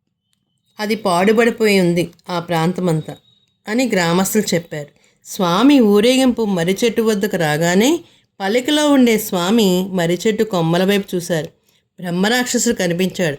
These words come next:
స్వామి తక్షణమే దుక్కులకు ఒక లేక మనుష్య రూపంలో ఉన్న స్వామి దగ్గరకు వచ్చి కాళ్ళ మీద పడి తరుణోపాయం అడిగాడు ఆ రాక్షసుడు.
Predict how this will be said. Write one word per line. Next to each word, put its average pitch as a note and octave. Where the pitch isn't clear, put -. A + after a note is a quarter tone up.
స్వామి G3+
తక్షణమే A3+
దుక్కులకు A#3+
ఒక G3
లేక G#3+
మనుష్య G3
రూపంలో A3
ఉన్న G#3
స్వామి F#3+
దగ్గరకు E3+
వచ్చి B3+
కాళ్ళ E3
మీద F#3+
పడి G3
తరుణోపాయం G3
అడిగాడు E3
ఆ E3
రాక్షసుడు. D#3+